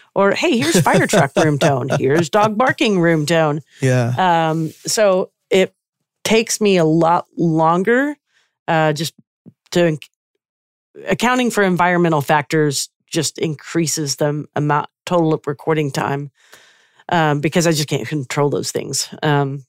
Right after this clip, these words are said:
Speaker 1: another reason why I'm so ready to get back in, uh, the recording booth. I don't know what's taking so long. <laughs>
Speaker 2: Uh, I, I love the booth. So real quick,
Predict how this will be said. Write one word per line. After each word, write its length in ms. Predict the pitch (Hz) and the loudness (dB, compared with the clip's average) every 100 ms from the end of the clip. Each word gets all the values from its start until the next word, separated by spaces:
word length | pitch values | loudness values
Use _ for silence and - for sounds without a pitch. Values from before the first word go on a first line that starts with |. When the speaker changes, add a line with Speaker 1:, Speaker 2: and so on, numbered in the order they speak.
| - _ _ _ _ - - | -20 _ _ _ _ -20 -6
Speaker 1:
another 260 | 147 139 | -2 0
reason 320 | 143 147 151 143 | 0 -2 -2 -2
why 120 | 139 | -2
I'm 180 | 139 131 | -4 -4
so 480 | - 175 147 131 - _ _ _ | -2 0 0 -2 -10 _ _ _
ready 360 | 147 151 147 147 | -4 0 0 0
to 100 | 135 | -2
get 180 | 147 - | -2 -2
back 240 | 143 147 _ _ | -2 -2 _ _
in, 320 | 143 131 131 - _ _ _ - | -2 -2 -6 -14 _ _ _ -10
uh, 240 | 160 147 147 _ | -8 -6 -8 _
the 100 | 151 | -10
recording 420 | 143 139 147 139 135 | -8 -6 -4 -2 -2
booth. 420 | 110 139 - _ _ _ _ - | -4 -8 -14 _ _ _ _ -4
I 80 | 147 | -2
don't 120 | 147 | 0
know 80 | 143 | -2
what's 240 | - - | -4 -6
taking 300 | 156 156 139 | -6 -6 -6
so 160 | 143 127 | -4 -2
long. 160 | - - | -2 0
<laughs> 0 | - - - - - - | -2 -2 -2 -2 -4 -2
Speaker 2:
Uh, 400 | 127 123 120 120 - | 2 2 2 0 2
I, 280 | 139 156 156 139 - | 2 4 4 2 2
I 300 | 131 143 147 | 4 4 4
love 1080 | 127 120 120 117 117 113 110 117 - - - | 4 4 2 4 2 2 0 -2 -8 -12 -6
the 160 | 131 120 | -2 0
booth. 260 | 117 113 | 2 0
So 300 | - 175 165 - - - - | 2 2 2 0 -6 -6 0
real 240 | 170 196 | 2 2
quick, 380 | - 196 208 | 2 0 0